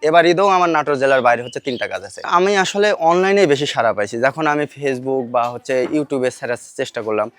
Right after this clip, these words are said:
তখন দেখলাম ওখানে আস্তে আস্তে আমার মানে ওই আমি যে একটা বাজারে ব্যবসা করছি এটা আমার আশেপাশের লোক জানবে, আর যখন আমি অনলাইনে দেবো তখন কিন্তু অনলাইনে যারা অ্যাক্টিভ আছে সবাই দেখতে পাবে। আর অনলাইনটা যারা চালায় আসলে ইয়াং জেনারেশনের মাধ্যমে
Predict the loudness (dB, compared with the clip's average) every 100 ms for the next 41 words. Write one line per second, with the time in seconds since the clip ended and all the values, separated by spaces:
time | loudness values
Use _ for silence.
0 | _ _ 0 2 0 0 0 0 0 0
1 | 0 0 -2 -2 0 0 -2 _ -12 0
2 | 4 4 4 2 4 0 -4 0 2 4
3 | 2 4 4 4 2 2 2 4 6 6
4 | 4 2 0 2 2 2 0 -4 -6 -2
5 | 0 2 4 4 2 2 2 4 4 4
6 | 2 2 2 4 2 4 4 4 4 4
7 | 4 4 2 -2 -6 -20 -6 -2 0 2
8 | 2 0 0 -4 _ -6 0 2 4 4
9 | 4 6 4 4 0 2 0 2 6 6
10 | 4 2 0 2 6 4 4 -14 -6 2
11 | 4 6 4 4 4 6 8 6 6 8
12 | 8 8 4 4 4 2 2 0 0 0
13 | 0 0